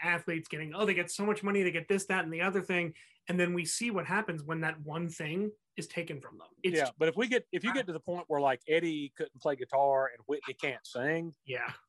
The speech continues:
Speaker 2: I mean, that's, I mean, it's sad. It's really sad.
Speaker 1: It is. It is sad. Now, you had mentioned, T J, that her previous album, which was I'm Your Baby Tonight, sounded a little edgier,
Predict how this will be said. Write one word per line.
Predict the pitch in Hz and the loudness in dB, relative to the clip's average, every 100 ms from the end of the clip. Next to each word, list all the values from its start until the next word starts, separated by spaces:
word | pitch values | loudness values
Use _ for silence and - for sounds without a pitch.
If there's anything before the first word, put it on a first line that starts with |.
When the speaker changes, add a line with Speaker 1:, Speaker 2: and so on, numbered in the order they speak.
| _ | _
Speaker 2:
I | 143 | -4
mean, | 127 127 113 104 | 0 0 -2 2
that's, | 147 151 165 | 4 6 4
I | |
mean, | 156 | 4
it's | 151 - | 2 4
sad. | 160 220 160 | 4 4 2
It's | 151 | 2
really | 170 247 165 | 2 2 0
sad. | 143 165 - 104 _ _ | -2 -2 -4 -14 _ _
Speaker 1:
It | - 165 | -2 0
is. | 127 - - | -2 -6 -4
It | 165 | 0
is | 151 135 | 0 -4
sad. | 127 131 - - - - - - - | -8 -10 -14 -20 -20 -20 -20 -20 2
Now, | 202 190 185 180 | 6 6 6 2
you | 185 294 | 2 2
had | 269 | 4
mentioned, | 202 180 180 180 | 4 4 2 0
T | 185 170 | 0 2
J, | 170 160 | 4 4
that | 156 151 | 2 -2
her | 139 156 - | -4 -6 -2
previous | 254 320 196 147 - | 0 2 2 0 -4
album, | 135 127 139 131 135 151 - _ _ | -10 -10 -14 -16 -14 -14 -14 _ _
which | 156 147 - | -6 -4 -4
was | 165 151 151 147 147 151 147 147 - - - _ - | -6 -6 -4 -2 -4 -6 -8 -10 -12 -14 -16 _ -2
I'm | 180 | 2
Your | 175 | 2
Baby | 160 143 135 | 2 0 -4
Tonight, | - 196 214 151 156 _ | -4 0 2 0 -4 _
sounded | - - 226 269 | -6 0 2 0
a | 320 | -2
little | 330 277 226 _ 247 | -2 -4 -10 _ -2
edgier, | 208 160 120 | 0 -2 -6